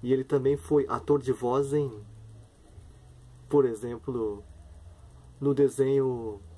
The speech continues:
Novos Filmes do Scooby-Doo. E esse Philip Thomas, ele é o mesmo ator Philip Michael Thomas, que mais tarde participaria do seriado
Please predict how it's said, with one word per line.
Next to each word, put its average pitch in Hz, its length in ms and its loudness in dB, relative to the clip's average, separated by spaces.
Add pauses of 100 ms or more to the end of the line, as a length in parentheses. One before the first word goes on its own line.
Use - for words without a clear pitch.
(300)
Novos 147 500 0
Filmes 156 240 2
do 139 80 -2
Scooby-Doo. 139 500 -2 (1800)
E 147 160 2
esse 165 180 0
Philip 175 340 -4
Thomas, 127 640 -2 (960)
ele 156 460 2
é 143 80 4
o 160 120 2
mesmo 151 540 2
ator 139 460 2 (200)
Philip 170 460 0
Michael 135 480 0
Thomas, 143 460 0
que 147 160 -2
mais 131 240 -2
tarde 123 380 -2
participaria 131 880 -2 (420)
do 139 120 -4
seriado 139 680 0